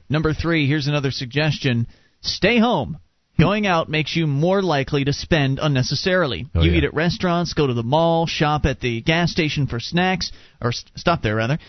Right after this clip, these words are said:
Speaker 1: It's hard to avoid spending when you're on the road. Instead, stay home and find free entertainment.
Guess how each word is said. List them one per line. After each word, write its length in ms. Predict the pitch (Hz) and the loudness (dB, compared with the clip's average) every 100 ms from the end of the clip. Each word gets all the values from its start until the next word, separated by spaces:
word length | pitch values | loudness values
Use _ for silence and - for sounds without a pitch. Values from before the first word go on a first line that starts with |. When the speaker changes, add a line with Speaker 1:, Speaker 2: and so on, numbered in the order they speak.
| - | -8
Speaker 1:
It's 200 | - 139 | -4 0
hard 240 | 160 208 214 | 2 2 2
to 60 | |
avoid 280 | 190 165 165 | 2 2 0
spending 580 | 135 - 208 233 139 139 | -2 -2 0 2 0 0
when 120 | 147 | 0
you're 120 | 160 - | 0 0
on 220 | 135 127 | -2 0
the 80 | 151 | 0
road. 340 | 160 196 123 | 2 2 0
Instead, 560 | 95 160 - 247 190 202 | 0 -2 0 0 0 -2
stay 300 | - 165 202 | -2 0 2
home 260 | 175 139 185 | 2 0 -2
and 100 | 170 | -2
find 320 | 160 156 170 | -2 -2 -4
free 240 | - 302 | -2 0
entertainment. 520 | 170 120 143 117 90 | 0 0 0 0 -4